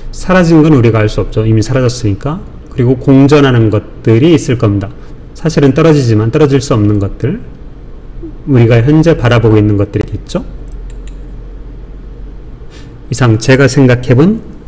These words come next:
태양계의 탄생의 순간이었습니다.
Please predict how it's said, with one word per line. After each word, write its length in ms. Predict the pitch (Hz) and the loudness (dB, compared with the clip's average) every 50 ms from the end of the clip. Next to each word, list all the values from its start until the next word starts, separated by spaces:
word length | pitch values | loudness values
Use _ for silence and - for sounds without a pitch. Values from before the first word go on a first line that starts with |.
| - - | -14 -8
태양계의 840 | - - 165 165 165 170 165 156 139 131 120 117 113 120 147 156 - | -2 0 2 4 4 4 4 4 4 4 4 4 4 2 0 -2 -6
탄생의 720 | - - 180 175 175 175 175 175 165 160 156 135 135 143 127 | -8 -6 -4 -2 0 0 2 2 2 2 2 2 2 2 2
순간이었습니다. 880 | - - 147 143 139 135 123 113 110 104 - - 110 101 95 92 95 | 2 2 2 2 4 2 2 0 0 -2 -2 -2 -2 -2 -2 -2 -6